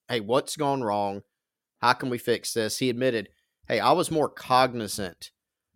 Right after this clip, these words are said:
of the fact that we needed changes than the other years." Now, one reason for that, obviously, Wes, year one and year two,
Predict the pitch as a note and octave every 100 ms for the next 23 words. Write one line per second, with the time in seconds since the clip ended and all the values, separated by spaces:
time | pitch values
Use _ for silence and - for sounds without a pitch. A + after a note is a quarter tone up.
0 | _ _ _ - B2 G#2 A2+ B2+ A2+ G#2+
1 | A2+ G#2+ A2+ A2+ A#2 G2+ F#2 B2+ B2 A2
2 | G#2 G2+ - - A2+ G#2+ G#2 G2+ C3+ C#3+
3 | A2+ G#2 G2 C#3 B2 A#2+ D3+ B2 C#3+ D3+
4 | C3+ C#3+ C#3 C3+ C3+ C3 C#3 C#3 - C3
5 | F3 C#3+ D3+ A#2 A#2+ G#2+ D3+ F3+